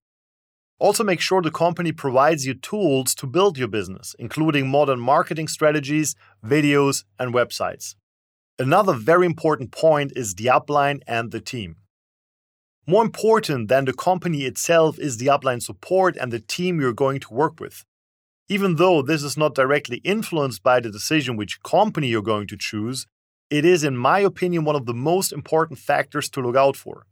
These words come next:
Check if the group of people you want to join are experienced, have many success stories,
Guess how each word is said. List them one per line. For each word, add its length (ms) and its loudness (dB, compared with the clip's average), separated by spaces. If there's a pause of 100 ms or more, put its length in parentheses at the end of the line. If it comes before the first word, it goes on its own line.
(720)
Check 260 2
if 140 0
the 100 2
group 240 0
of 200 -4
people 320 -2
you 100 0
want 220 0
to 100 -8
join 400 0
are 180 0
experienced, 800 -2 (300)
have 180 0
many 240 0
success 500 -2
stories, 520 0